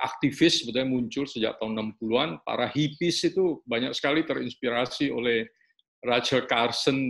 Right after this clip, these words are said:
dan oleh Arne Naess sebetulnya. Eh, Rachel Carson itu sudah melahirkan gerakan pertanian organik tahun enam puluhan atau setidak-tidaknya awal tahun tujuh puluhan. Sementara kita baru heboh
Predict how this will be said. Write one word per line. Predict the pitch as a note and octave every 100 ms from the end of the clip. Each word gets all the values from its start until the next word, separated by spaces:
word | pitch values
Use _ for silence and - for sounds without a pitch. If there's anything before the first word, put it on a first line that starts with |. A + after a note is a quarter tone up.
| A2
dan | G#2 A2+
oleh | A2+ G#2+ G#2+
Arne | A#2 A2 A2+
Naess | A#2 D#3+ C3+ - -
sebetulnya. | - - G#2 F#2+ F#2+ _ _ _ _ _ _ -
Eh, | A2+ D#2 - _ _ -
Rachel | B2 B2+ D3 D3
Carson | C3 B2+ - D3 C#3+
itu | C#3+
sudah | C#4 E3 C3+
melahirkan | B2 A#2 A#2 B2+ B2+ A#2+
gerakan | A2+ A2+ B2 A2+ A2
pertanian | - - A2 A2 A2
organik | A2 - B2 F3 C3+ - _ A2
tahun | G#2+
enam | G#2+ A2 A2
puluhan | A2+ A2 B2 B2 B2
atau | A2+ - A2
setidak-tidaknya | - A#2+ G2+ G#2+ G2+ G2+ G#2 G#2
awal | G2 G2+ F#2+
tahun | G2 F2+
tujuh | F2+ F#2 -
puluhan. | C3 F#2 F2 _ _ _ _ _ _ _ _ _ _ _ _ _ _ _ _
Sementara | - G#2+ G#2 B2+ C3+
kita | B2+ C3
baru | A2 G#2+
heboh | G2 A2+ G#2 G#2